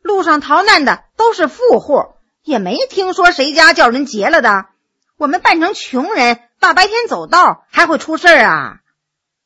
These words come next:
任精子白了鲁慧儿一眼说：“我没说不跟爷走，只是说爷这样的身份不宜轻踏险地，这叫饿虎村。当年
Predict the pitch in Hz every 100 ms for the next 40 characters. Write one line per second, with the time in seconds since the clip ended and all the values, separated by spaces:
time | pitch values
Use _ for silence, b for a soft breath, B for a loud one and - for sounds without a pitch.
0 | _ _ _ - 214 240 254 269 226 208
1 | 190 370 370 240 190 262 240 208 151 175
2 | 160 - _ _ _ _ _ _ _ _
3 | _ _ _ 180 151 247 302 359 359 277
4 | 302 277 285 226 - 196 - _ _ _
5 | _ _ 165 156 175 233 240 220 b b
6 | 233 254 381 381 330 226 202 359 349 349
7 | - - _ _ 381 277 226 262 277 _
8 | - - 427 440 392 220 - 190 131 370
9 | 339 160 _ _ _ _ _ - 226 180
10 | 220 185 370 370 208 - 135 - 302 320
11 | - _ _ _ _ _ - 285 269 226
12 | 240 247